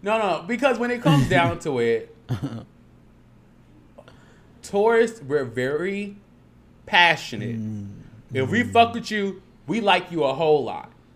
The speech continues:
Speaker 1: And we're, like, all about you, and we're just, it just, it just, we see you. But then you have an Aquarius who really enjoys the attention,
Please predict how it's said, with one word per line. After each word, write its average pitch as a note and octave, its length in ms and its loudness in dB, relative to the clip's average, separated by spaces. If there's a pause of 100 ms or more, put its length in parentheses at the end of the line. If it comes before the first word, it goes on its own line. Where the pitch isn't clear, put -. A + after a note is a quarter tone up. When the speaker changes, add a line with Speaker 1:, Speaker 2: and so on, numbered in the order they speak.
(600)
Speaker 1:
And D3+ 200 -2
we're, D3 160 4
like, C3+ 200 2
all D3+ 220 4
about F3 400 0
you, F3+ 360 -4
and C3 180 -4
we're C3+ 120 -4
just, C#3 280 -12
it C#3+ 120 -6
just, C3 220 -8 (200)
it D3 180 -2
just, D3+ 240 -12
we D3+ 120 -8
see F3 240 -14
you. D#3 340 -4 (1300)
But D3+ 200 2
then F3+ 120 -2
you G#3+ 120 -4
have F3 180 -2
an D#3 80 -4
Aquarius E3+ 680 2 (420)
who E3 500 -4
really B3+ 600 0
enjoys F3 640 -2
the C#3+ 220 -4
attention, B2+ 800 -4